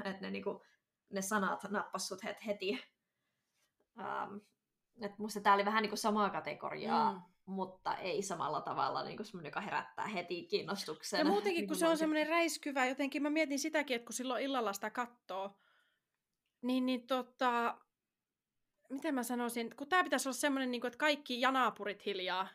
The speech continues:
Speaker 2: että niinku
Speaker 1: <laughs>
Speaker 2: sä pystyt keskittyä siihen, niin mä en usko, että se siinä jotenkin
Speaker 1: Joo, mun mielestä
Speaker 2: hullummin.
Speaker 1: hiljaisella biisillä voittaminen on hankalaa.
Speaker 2: Tosi hankalaa.
Speaker 1: Ja se pitää tehdä just niin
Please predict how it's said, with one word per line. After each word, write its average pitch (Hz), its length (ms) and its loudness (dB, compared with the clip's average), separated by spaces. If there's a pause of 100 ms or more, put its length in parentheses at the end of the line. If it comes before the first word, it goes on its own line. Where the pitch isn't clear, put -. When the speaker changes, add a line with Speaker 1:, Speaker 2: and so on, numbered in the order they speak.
(140)
Speaker 2:
että 208 260 -6
niinku 196 360 -8
Speaker 1:
<laughs> - 540 -10
Speaker 2:
sä 190 120 -4
pystyt 196 300 -12
keskittyä - 520 -4
siihen, 196 440 -8 (560)
niin 214 360 -6
mä 226 180 -2
en 220 80 -4
usko, 220 240 -6
että 208 120 -4
se 214 60 -14
siinä 202 340 -4 (380)
jotenkin 202 480 -10 (240)
Speaker 1:
Joo, - 140 4
mun 311 80 2
mielestä 220 160 -4
Speaker 2:
hullummin. 208 200 -2
Speaker 1:
hiljaisella 262 420 0
biisillä 202 420 2
voittaminen 202 560 0
on 180 120 0
hankalaa. 190 340 0
Speaker 2:
Tosi 302 100 2
hankalaa. 185 400 0
Speaker 1:
Ja 202 60 -2
se 220 120 -2
pitää 247 240 4
tehdä 208 240 0
just 226 360 -2
niin 180 500 -4